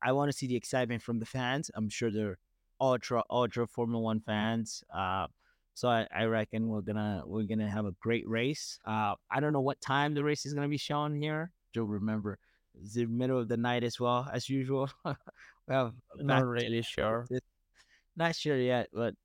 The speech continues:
Speaker 1: I don't, I don't mind. We'll watch it anyways. We can, we can
Speaker 2: Yeah.
Speaker 1: say anything we want and complain. We'll have, we'll have Australia followed by, uh, s-, s-, followed by Japan and, uh,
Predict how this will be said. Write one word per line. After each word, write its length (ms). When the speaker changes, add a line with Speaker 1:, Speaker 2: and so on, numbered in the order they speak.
Speaker 1:
I 260
don't, 200
I 140
don't 160
mind. 280
We'll 160
watch 260
it 100
anyways. 420
We 80
can, 300
we 100
can 140
Speaker 2:
Yeah. 40
Speaker 1:
say 200
anything 400
we 80
want 320
and 100
complain. 540
We'll 100
have, 260
we'll 140
have 260
Australia 1000
followed 480
by, 540
uh, 520
s-, 240
s-, 280
followed 360
by 540
Japan 720
and, 460
uh, 340